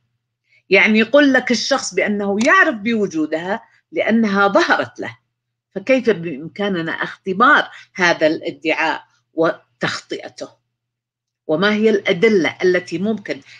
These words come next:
أن نستند عليها لكي نتأكد من وجود الأشباح؟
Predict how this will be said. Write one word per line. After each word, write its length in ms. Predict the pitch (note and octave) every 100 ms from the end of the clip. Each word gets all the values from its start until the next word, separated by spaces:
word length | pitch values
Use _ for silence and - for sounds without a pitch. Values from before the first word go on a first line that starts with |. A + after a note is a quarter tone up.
| _ F3
أن 200 | E3+ E3
نستند 540 | E3+ - E4+ E4 -
عليها 560 | C#3+ D#3 D3+ D#3 D#3 D3+ - _
لكي 340 | E3 - E3+ D3
نتأكد 840 | C#3+ - - A#3 - - A3 G#3+ _ _ -
من 180 | G3 D#3+
وجود 440 | C#3 B2+ C#3+ C#3
الأشباح؟ 840 | D3+ - - - A#2+ - - -